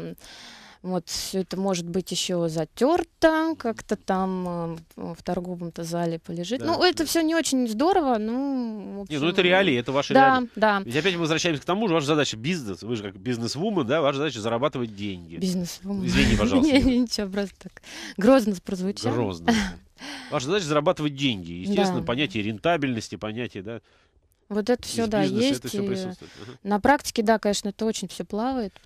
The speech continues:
Speaker 2: Кстати, сейчас заговорили о валютных рисках, извини.
Speaker 1: Ох,
Speaker 2: Да, вот
Speaker 1: да.
Speaker 2: видишь, там, что делается на валютном рынке, рубль сейчас, да, девальвации даже сегодня объявили уже.
Speaker 1: Да ладно.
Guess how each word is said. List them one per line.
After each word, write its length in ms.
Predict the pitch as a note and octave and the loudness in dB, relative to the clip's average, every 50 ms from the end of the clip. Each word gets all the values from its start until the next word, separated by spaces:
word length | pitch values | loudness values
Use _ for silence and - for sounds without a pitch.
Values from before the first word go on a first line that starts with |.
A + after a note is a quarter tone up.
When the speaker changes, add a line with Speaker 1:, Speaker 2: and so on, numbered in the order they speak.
| _ | _
Speaker 2:
Кстати, 180 | - - - - | -4 -2 -2 -2
сейчас 240 | - - G3 F#3+ D3 | 2 4 4 6 6
заговорили 440 | C#3 D3+ D3+ E3 E3+ D#3+ D3 C3+ C3 | 6 4 6 6 6 6 6 6 6
о 80 | C3 | 8
валютных 460 | C3 D3+ D#3 F#3 G3+ - E3+ - - | 8 6 6 4 2 0 0 2 2
рисках, 520 | D#3+ E3 D#3+ - - - D#3+ - - - _ _ - | 2 2 2 0 2 2 2 2 2 -4 _ _ -12
извини. 440 | A2 G#2 A2+ B2 C3 A2+ A2 A3 A3+ | -10 -8 -4 -4 -2 0 2 2 4
Speaker 1:
Ох, 400 | A3+ A3 G3 - - - - - - - | 4 2 0 -2 -4 -8 -8 -10 -12 -10
Speaker 2:
Да, 260 | - A#2 C3+ D#3 D#3 B2+ | -6 -2 0 0 0 2
вот 100 | B2 G3+ | 2 4
Speaker 1:
да. 140 | G#3 G#3+ | 4 4
Speaker 2:
видишь, 200 | G#3+ - B2+ - | 4 4 2 0
там, 160 | - G#2+ G2 F2 | 0 -2 -4 -4
что 140 | - C#3+ C#3+ | -2 -2 0
делается 360 | C3 C#3 C#3 B2+ A#2+ - B2 | 2 4 4 2 2 0 2
на 40 | A#2+ | 2
валютном 340 | B2 B2+ C3+ B2 A#2+ A#2 G#2+ | 4 4 2 2 0 0 0
рынке, 220 | G#2+ G2+ F2+ A2 | 0 -2 0 0
рубль 240 | A2+ C3+ C#3 B2+ A#2 | 0 0 2 0 -2
сейчас, 360 | - - F#2 G#2+ G2 E2 - | -4 -4 -6 -4 -6 -6 -6
да, 340 | E2 D#2 F#2 F2+ F#2 F#2 F#2 F2 | -12 -16 -12 -12 -10 -10 -10 -10
девальвации 600 | G#2 A#2 C#3 C3+ B2+ B2 C3+ D3 C#3+ - C3 A#2+ | -6 -2 2 4 4 6 6 4 4 2 0 0
даже 200 | A2+ A#2 G#2 - | 0 0 0 -2
сегодня 340 | - A#2+ A2 G#2 G2+ G2+ | -4 -4 -6 -4 -6 -6
объявили 400 | F#2+ F2+ G2 G2 F#2+ F#2 E2+ F2 | -8 -8 -12 -14 -12 -14 -14 -16
уже. 160 | E2 - - - | -16 -18 -14 -8
Speaker 1:
Да 180 | F3 G3+ G3+ | -4 -2 -2
ладно. 440 | G3 F3+ E3 D#3+ F3 E3+ F3 F3+ - | -2 -2 -4 -6 -8 -12 -14 -14 -16